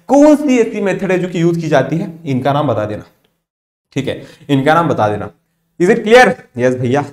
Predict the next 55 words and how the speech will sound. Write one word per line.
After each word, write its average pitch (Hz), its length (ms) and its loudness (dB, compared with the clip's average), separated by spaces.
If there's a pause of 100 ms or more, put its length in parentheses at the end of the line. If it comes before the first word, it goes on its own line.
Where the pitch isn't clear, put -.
जल्दी 110 240 -4
आगे 110 220 0
बढ़ो 117 180 -2
भैया, 120 220 -2
मजा 110 220 -2
आ 98 120 -6
रहा 95 100 -8
है। 101 180 -12
यस, - 220 -14 (280)
देखो 127 220 2
हमने 139 160 2
introduction 135 380 -4
cover 120 260 0
भी 120 120 -4
कर 104 160 -6
लिया, 95 180 -10
just 113 200 -12
within 123 200 -6
five 107 240 -6
minutes, 98 260 -10
within 151 240 -2
two 170 180 -4
minutes, 107 300 -2
Yes। 110 200 -4 (400)
अब 180 120 2
अभी 185 440 0
हम 135 340 -6
आगे 120 200 -2
बढ़ने 113 220 -4
वाले 131 180 -2
algae 120 280 -4
की 139 60 0
तरफ। 147 320 -4 (100)
सबसे 196 180 2
खास 180 280 -2
चीज 202 160 -8 (300)
हमारा 196 180 0
जो 233 60 -2
फिफ्टी 226 380 -6
परसेंट 202 440 -2
जो 196 120 0
होता 147 220 0
है 139 60 -2
बेटा, 135 180 -6
half 151 240 2
of 123 140 -4
the 143 120 -4
carbon 117 280 -2
dioxide 120 300 -2
fixation 156 380 -4
जो 156 140 -2
होता 117 140 -2
है 107 80 0
अर्थ 104 100 -10
पर, 180 160 0